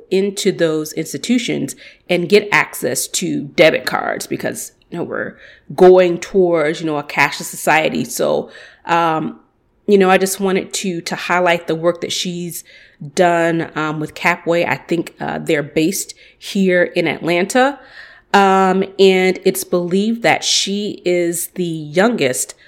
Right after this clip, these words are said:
among only three Black women in the United States to own and operate a bank.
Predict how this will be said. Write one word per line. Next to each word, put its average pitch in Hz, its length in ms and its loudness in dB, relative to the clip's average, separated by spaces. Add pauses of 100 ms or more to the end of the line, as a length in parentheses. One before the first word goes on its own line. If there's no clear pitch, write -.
(200)
among 170 540 -2
only 180 300 2
three 254 380 -2
Black 202 320 2
women 156 280 2
in 156 140 -2
the 156 80 -2
United 143 320 -2
States - 400 -2
to - 280 -8
own 160 520 -2 (300)
and - 200 -4
operate 104 640 -6 (380)
a 190 60 2
bank. 254 460 -2